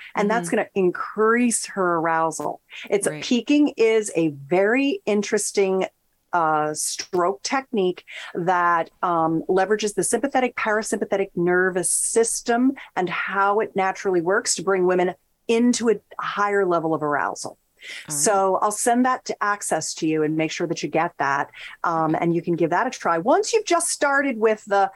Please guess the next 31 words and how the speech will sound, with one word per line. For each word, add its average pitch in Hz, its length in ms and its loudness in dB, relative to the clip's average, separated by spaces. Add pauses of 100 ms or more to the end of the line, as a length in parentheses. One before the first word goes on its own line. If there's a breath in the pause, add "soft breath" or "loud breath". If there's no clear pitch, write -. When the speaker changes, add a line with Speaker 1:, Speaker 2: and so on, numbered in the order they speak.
(160 loud breath)
Speaker 1:
how, 240 220 0 (100)
can 269 180 0
I 233 80 2
get 269 200 2
her 302 80 4
to 294 60 4
lie 247 200 2
down? 214 320 2
Can 240 140 -2
I - 60 2
get 311 200 0
my 285 180 0 (220)
animal 320 460 4
body 247 400 2
to 220 80 2
lie 202 320 4
down 262 240 0
and 233 100 -2
settle 220 340 2
for 214 140 -4
five 220 400 2
minutes 214 260 0
and 202 60 -2
just 196 180 0
surrender 196 440 0
to 262 100 -2
my 269 140 2
pleasure 214 320 0
for 190 140 -4
five 185 300 2
minutes 190 280 0